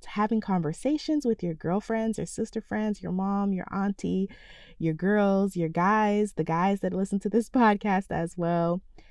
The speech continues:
Just thank you. And I just want to take a time out before we get into this week's episode to say thank you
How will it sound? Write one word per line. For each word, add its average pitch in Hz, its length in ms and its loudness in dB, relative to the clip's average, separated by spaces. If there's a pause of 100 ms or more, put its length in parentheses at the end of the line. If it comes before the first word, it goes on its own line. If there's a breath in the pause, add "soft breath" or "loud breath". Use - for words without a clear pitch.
(280 soft breath)
Just - 260 2
thank 381 340 -2
you. 156 280 2
And 190 180 -2
I 202 100 0
just 269 180 -2
want 262 160 0
to 233 80 -6
take 220 300 -4 (140)
a 175 60 -6
time 175 640 -2
out 151 460 -4 (220)
before 269 420 -2
we 185 100 4
get 156 160 0
into 151 220 -2
this 147 220 -4
week's 147 220 -6
episode 143 560 -6
to 175 60 -4
say 147 480 -4 (540)
thank 196 340 0
you 190 400 2